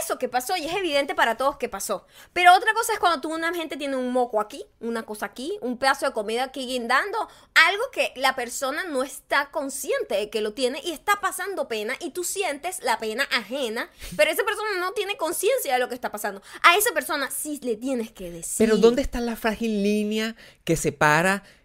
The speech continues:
Speaker 2: hacerle un favor a la persona a humillarlo? Te explico.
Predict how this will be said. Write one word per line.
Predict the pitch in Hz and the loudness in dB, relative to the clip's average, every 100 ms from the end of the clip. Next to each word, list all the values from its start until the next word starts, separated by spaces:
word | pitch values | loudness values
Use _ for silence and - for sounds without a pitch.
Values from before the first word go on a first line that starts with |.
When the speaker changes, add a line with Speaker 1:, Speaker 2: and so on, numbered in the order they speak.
| _ - | _ -6
Speaker 2:
hacerle | 139 - 180 214 233 | -2 6 6 6 2
un | 208 | 2
favor | 208 196 208 | 4 4 4
a | |
la | 214 | 2
persona | 165 156 160 160 202 - - | -2 -2 -2 0 -2 -2 0
a | 147 135 131 | 4 4 4
humillarlo? | 123 123 117 190 277 240 90 - - - - - - | 2 0 4 8 8 4 -4 -10 -20 -20 -20 -10 -2
Te | 226 | -2
explico. | - 302 - 123 | 2 0 0 -6